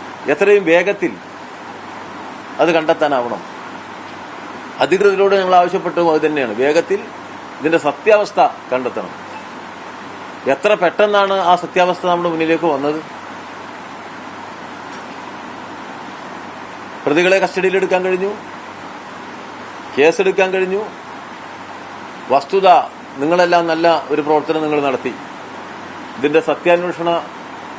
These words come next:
പ്രവർത്തനത്തിൽ നമ്മുടെ മാധ്യമങ്ങൾ ഒരു നല്ല പ്രവർത്തനം നടത്തി. മാധ്യമങ്ങളുടെ ആ നല്ല പ്രവർത്തനത്തെ പ്രത്യേകം ഞാൻ അഭിനന്ദിക്കുക.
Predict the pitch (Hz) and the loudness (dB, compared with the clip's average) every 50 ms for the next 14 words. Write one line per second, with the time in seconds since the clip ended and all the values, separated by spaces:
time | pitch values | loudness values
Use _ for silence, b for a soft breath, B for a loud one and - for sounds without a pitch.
0 | - - - - - - - - - - - - - - - 135 151 160 170 165 | -14 -14 -14 -14 -14 -14 -14 -14 -14 -14 -14 -14 -14 -6 0 4 4 6 6 4
1 | 185 180 156 123 127 104 101 107 - - - - - - - - - - - - | 2 0 0 -2 -2 -4 -4 -6 -6 -10 -14 -14 -14 -14 -14 -14 -14 -14 -14 -12
2 | - - 135 147 156 165 156 156 147 151 151 - 185 180 170 170 151 143 131 120 | -6 -4 -2 2 2 4 4 4 4 2 2 2 0 0 2 0 0 0 0 0
3 | 120 127 - - - - - - - - - - - - - - - - - - | -2 -4 -8 -12 -14 -14 -14 -14 -14 -14 -14 -14 -14 -14 -14 -14 -14 -14 -14 -14
4 | - - - 147 160 165 151 165 175 170 156 151 143 - 139 139 139 127 110 - | -4 0 0 4 4 4 4 4 4 4 4 2 0 0 -2 -2 -2 -2 -4 -4
5 | - 92 85 - - - - - - - - - - - - - - - - - | -8 -10 -12 -12 -14 -14 -14 -14 -14 -14 -14 -14 -14 -14 -14 -14 -14 -14 -14 -14
6 | - - - - - - - 117 135 151 151 156 175 170 170 170 170 170 170 160 | -14 -14 -14 -14 -14 -4 0 2 2 4 4 4 2 4 2 4 4 2 4 4
7 | 165 165 165 160 139 - - - - - 131 143 147 147 143 147 156 160 143 147 | 4 4 4 4 2 -2 -8 -12 -2 0 2 2 2 2 2 2 2 2 2 2
8 | 151 147 147 156 147 143 127 147 147 147 - 135 127 - 151 147 151 147 143 139 | 0 0 0 -2 -4 -2 0 -2 -2 0 -2 -4 0 2 2 2 2 2 0 0
9 | 135 127 110 113 117 113 113 110 - 101 90 - - - | -2 -2 -2 -4 -4 -4 -6 -6 -8 -8 -10 -10 -12 -14